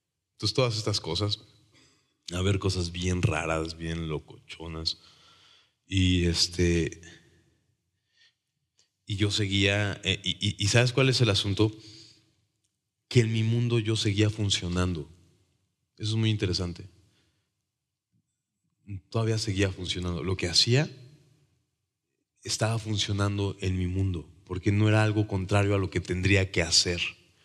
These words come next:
¿no? Un artista se supone que tendría que estar haciendo lo que yo hacía. Entonces funcionaba, no, no estaba, según yo, tan tirado al catre, ¿no?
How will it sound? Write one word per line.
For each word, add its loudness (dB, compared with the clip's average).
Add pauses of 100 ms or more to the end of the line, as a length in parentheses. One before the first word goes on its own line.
(360)
¿no? -14 (520)
Un -10
artista 2
se -2
supone -4
que -4
tendría 2
que -6
estar 2
haciendo 0
lo -4
que -10
yo -2
hacía. 0 (3000)
Entonces -12
funcionaba, -2
no, -4
no -6
estaba, 0 (120)
según 0
yo, 0 (320)
tan 0
tirado 2
al 0
catre, -2
¿no? -14